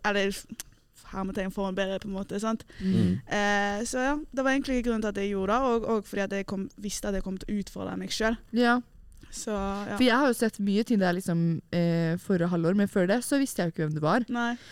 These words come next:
Speaker 2: Eh, og det var jo etter at du ble leder i Inspire.
Speaker 1: Mm.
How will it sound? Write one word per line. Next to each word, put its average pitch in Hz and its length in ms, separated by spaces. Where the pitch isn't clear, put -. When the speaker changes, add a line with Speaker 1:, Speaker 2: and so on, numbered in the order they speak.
Speaker 2:
Eh, 202 220
og 208 100
det 220 140
var 196 140
jo 220 80
etter 226 140
at 185 60
du 180 80
ble 180 160
leder 175 260
i 160 80
Inspire. 175 460
Speaker 1:
Mm. 269 380